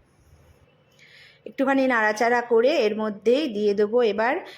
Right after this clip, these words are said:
বেটে রাখা মটর ডাল। মটর ডাল আর থোড় তারপরে একসঙ্গে মিশিয়ে ভালো করে এটা কষতে থাকতে হবে। এবারে এইভাবে কষতে কষতেই এর মধ্যে দিয়ে দিতে হবে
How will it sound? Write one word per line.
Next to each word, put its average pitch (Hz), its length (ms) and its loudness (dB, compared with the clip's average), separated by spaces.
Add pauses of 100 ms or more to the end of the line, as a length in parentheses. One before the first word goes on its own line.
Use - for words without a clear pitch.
(140)
বেটে 190 280 -2
রাখা 226 360 -2
মটর 196 480 -2
ডাল। 160 220 -2 (920)
মটর 220 380 0
ডাল 285 160 2 (100)
আর 220 80 0 (120)
থোড় 247 300 2 (100)
তারপরে 208 440 0 (140)
একসঙ্গে 214 500 -4 (120)
মিশিয়ে 254 440 -4 (400)
ভালো 196 260 0 (100)
করে 240 180 2 (120)
এটা 226 200 -2 (160)
কষতে 196 340 -4
থাকতে 180 400 -8
হবে। 165 320 -10 (720)
এবারে 269 260 0 (100)
এইভাবে 269 300 -2 (100)
কষতে 247 360 0
কষতেই 269 460 -2 (140)
এর 214 100 0
মধ্যে 226 340 -2 (100)
দিয়ে 220 180 -2
দিতে 220 320 -4
হবে 240 220 -2